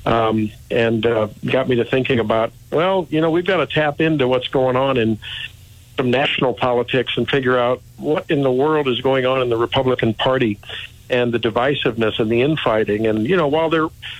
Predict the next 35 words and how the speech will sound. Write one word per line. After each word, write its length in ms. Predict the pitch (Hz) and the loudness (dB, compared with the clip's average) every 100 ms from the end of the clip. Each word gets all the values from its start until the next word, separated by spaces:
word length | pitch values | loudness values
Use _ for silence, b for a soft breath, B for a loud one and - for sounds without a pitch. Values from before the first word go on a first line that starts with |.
| - | -6
while 200 | 202 202 | 0 0
a 40 | 160 | 0
big 300 | 208 226 170 | -2 -2 -2
tent 320 | 190 185 147 | -2 0 0
will 140 | 143 | 0
always 360 | 147 190 196 175 | 0 0 -2 0
have 260 | 180 156 - | -2 -2 -2
people 260 | 165 156 - | -2 -2 0
sitting 260 | 165 156 147 | 0 2 0
at 100 | 139 | 0
different 360 | 151 151 214 208 | -2 0 -4 0
tables 580 | 170 139 143 196 - - - - - - - | 0 2 0 0 -2 -8 -14 -20 -20 -10 -2
playing, 400 | 160 160 156 151 | 0 0 -2 -2
you 80 | 185 | 0
know, 160 | 147 147 | 0 0
different 420 | 151 156 175 175 | -2 0 -2 0
games 460 | 160 147 165 220 | 0 2 0 0
and 200 | 156 135 135 | 0 0 0
liking 280 | 147 151 | 0 0
different 320 | 156 165 160 151 | 0 0 0 0
kinds 220 | 165 165 | 0 2
of 80 | 202 | 2
music, 420 | 180 143 151 180 - B B | 2 2 0 -2 -10 B B
<laughs> 260 | - - - - - 175 - B B - | -20 -8 -6 -4 -2 -4 -4 B B -4
at 160 | 175 | -2
the 140 | 185 208 | 0 0
end 140 | 247 | 0
of 80 | 226 | 0
the 100 | 220 | 0
day, 360 | 208 240 214 | 0 2 2
you'd 200 | 175 175 | 2 0
like 220 | 180 196 202 | 0 0 0
to 100 | 196 | -2
think 360 | 208 208 185 | 0 0 0
that 160 | 165 | -2